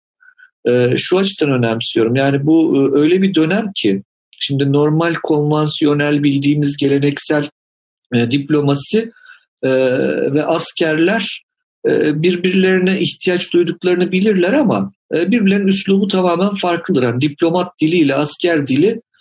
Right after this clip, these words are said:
taban tabana zıttır. Bir de yeri geldiğinde birbirini ikame edeceğini de bilirler. Hani,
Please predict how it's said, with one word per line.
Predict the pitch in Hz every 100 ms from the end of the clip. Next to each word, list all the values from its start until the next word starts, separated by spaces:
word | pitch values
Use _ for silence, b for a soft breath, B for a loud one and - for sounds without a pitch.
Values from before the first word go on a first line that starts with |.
| b -
taban | 175 180 180 185
tabana | 139 143 151
zıttır. | 151 196 - - 220 196
Bir | 196
de | 208 196 147
yeri | 160 190 185
geldiğinde | 160 151 202 190
birbirini | 170 170 190 196
ikame | 196 175 175 185
edeceğini | 160 151 165 190
de | 233 214
bilirler. | 185 160 104 - - -
Hani, | 113 117